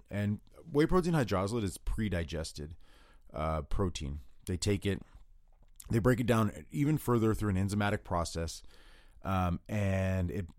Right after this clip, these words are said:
gets broken down into its peptide form, which in theory is more, is e-, easier for your body to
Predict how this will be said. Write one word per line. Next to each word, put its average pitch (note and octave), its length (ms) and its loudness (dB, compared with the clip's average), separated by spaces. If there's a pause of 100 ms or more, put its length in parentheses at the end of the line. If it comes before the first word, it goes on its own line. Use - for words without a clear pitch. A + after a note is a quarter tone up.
(120)
gets G#2 160 0
broken G#2+ 280 2
down G2 200 2
into F#2+ 260 -2
its - 240 -8
peptide F#2+ 460 2
form, F2+ 380 -2 (140)
which G2 220 -6
in G2+ 140 -2
theory A#2 500 4
is F#2+ 180 -4
more, G2+ 240 -2
is F#2+ 240 -6
e-, - 160 -16
easier C#3 460 0
for A2 160 -4
your G2 120 0
body F#2 360 0
to E2+ 380 -2